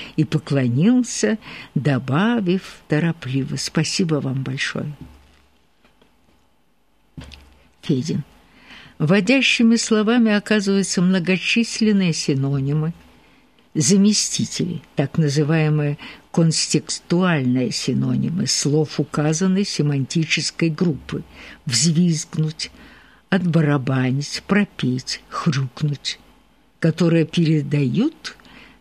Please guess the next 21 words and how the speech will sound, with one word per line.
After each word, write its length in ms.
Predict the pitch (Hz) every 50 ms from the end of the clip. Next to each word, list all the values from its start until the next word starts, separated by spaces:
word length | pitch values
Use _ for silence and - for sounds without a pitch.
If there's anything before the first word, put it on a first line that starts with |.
| _ _ _
также 480 | - 190 190 175 147 127 131 - 147 135
манеру 540 | 139 139 139 135 135 131 127 127 131 127
речи 440 | 127 - 127 123 - - - - -
персонажа. 800 | - - - - - - 151 143 - - 151 - - - - - - - _ _ _ _ _ _ _ _ _ _ _ _
«Вы 220 | 156 120 180 190 170
ничего 560 | 180 180 165 - - 185 165 165 214 269 277
не 160 | 269 254 226
говорите, 840 | 208 214 220 202 220 214 196 202 185 143 110 - - - - 180 - - - - - - _ _
так 180 | - 165 156 -
что 220 | - - - 170
же 180 | 143 139 151 139
тут 280 | - - 151 135 - 160 143 135
стоять-то 800 | - - - - - 180 190 196 185 156 - - - - - -
тогда 380 | - 220 202 165 156 156 196
даром?» — 400 | 156 165 165 170 170 190 180 175 - - _ - _ _ _ _ _ _ _ _ _ _ -
захрипел 680 | 139 113 160 151 - - 151 160 156 - - 143 131 131
Захар 540 | - - 196 170 - - 196 196 190 - - - - - - - - - _ _ _
за 480 | - 135 113 - 175 165 151 143 147 - - - - - _ _ _ _ _ _ _
неимением 840 | 151 151 156 165 170 170 170 175 180 185 180 170 160 165 165 160 160
другого 540 | 139 156 151 160 147 156 151 143 120 123 120
голоса. 600 | - - - 123 214 208 - - - - -